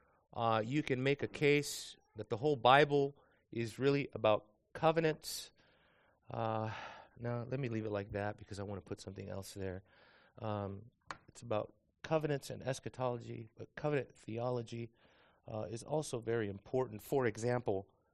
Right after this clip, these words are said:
everything that we look at in terms of the Spirit and Christ, Christ and the Spirit. How do I have it in my notes? The Spirit of Christ. Everything that we look in terms of the relationship between Christ and the Spirit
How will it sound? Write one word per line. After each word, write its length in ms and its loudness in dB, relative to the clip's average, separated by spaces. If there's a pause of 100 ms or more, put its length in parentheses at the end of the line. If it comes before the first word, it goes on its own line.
(800)
everything 380 2
that 140 0
we 120 0
look 220 0
at 140 -2
in 100 -4
terms 340 -2
of 100 -2
the 100 -2
Spirit 640 2 (320)
and 340 2
Christ, 680 0 (380)
Christ 300 -2
and 80 -6
the 60 -4
Spirit. 420 -2 (1600)
How 100 -4
do 100 0
I 60 0
have 160 -2
it 60 -4
in 60 -6
my 100 -2
notes? 420 -8 (140)
The 140 2
Spirit 440 2
of 180 0
Christ. 520 0 (800)
Everything 340 2
that 140 4
we 120 4
look 300 2 (420)
in 120 -2
terms 300 -2
of 60 2
the 80 2
relationship 580 0
between 260 -6
Christ 520 2
and 160 -4
the 60 -2
Spirit 460 0